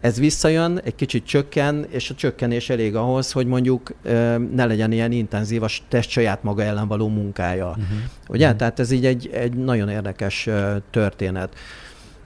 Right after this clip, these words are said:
Speaker 1: Ö, mindemellett pedig az erek kapnak egy nagyon, nagyon jó kis folyamatos, ö, edzést,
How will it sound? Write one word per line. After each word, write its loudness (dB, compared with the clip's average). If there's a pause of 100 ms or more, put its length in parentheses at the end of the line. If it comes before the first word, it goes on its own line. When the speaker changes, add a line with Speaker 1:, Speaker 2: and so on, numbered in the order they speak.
Speaker 1:
Ö, 4
mindemellett 4
pedig 2
az 2
erek 4
kapnak 0
egy 2
nagyon, 2
nagyon 2
jó 2
kis 0
folyamatos, -2
ö, 0 (120)
edzést, -2